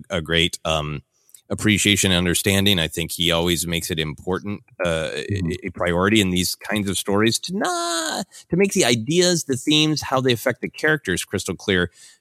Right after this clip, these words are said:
Speaker 1: but to make the spaces truly feel otherworldly, of, like,
Speaker 2: Mm-hmm.
Speaker 1: they can't, we see them accessed in this way and we see their power used this way, but exactly how they can be defined and understood is, is, is left open to, uh, interpretation or just tip of the iceberg of, "We saw this about the World Between Worlds,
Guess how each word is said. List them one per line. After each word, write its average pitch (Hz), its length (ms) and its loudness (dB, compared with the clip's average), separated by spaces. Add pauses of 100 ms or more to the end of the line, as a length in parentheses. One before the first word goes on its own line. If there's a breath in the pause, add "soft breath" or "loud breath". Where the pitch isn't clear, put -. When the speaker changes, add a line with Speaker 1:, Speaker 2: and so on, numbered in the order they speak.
Speaker 1:
but 135 120 -4
to 165 80 0
make 202 260 0 (260)
the 139 80 4
spaces 131 460 2
truly 175 440 2
feel 131 500 2 (100)
otherworldly, 95 1040 2
of, 85 120 -4
like, 78 200 -2
Speaker 2:
Mm-hmm. 85 240 -2
Speaker 1:
they 139 240 -2 (100)
can't, 170 460 0
we 185 80 2
see 196 160 -2
them 190 140 2
accessed 175 500 0
in 160 100 0
this 175 240 0
way 98 160 2
and 82 80 0
we 95 80 0
see 143 140 -6
their 143 100 2
power 151 320 0
used 147 340 -2
this 160 280 0
way, 98 220 0
but 78 260 -4 (360 soft breath)
exactly 170 760 0
how 175 180 2
they 175 120 2
can 170 140 0
be 160 80 0
defined 156 440 2
and 151 80 2
understood 147 480 0
is, 147 200 0
is, 311 240 -4
is 392 240 -4
left 339 280 -4
open 214 280 2
to, 165 320 4 (380 loud breath)
uh, 107 280 4
interpretation 156 760 0
or 131 120 0
just 131 220 0
tip 147 120 0
of 143 60 -2
the 123 120 4
iceberg 95 360 2
of, 78 80 -4
"We 131 140 0
saw 180 160 0
this 113 340 0
about 92 260 0
the 90 80 -4
World 76 180 -2
Between 76 280 -8
Worlds, 73 340 -4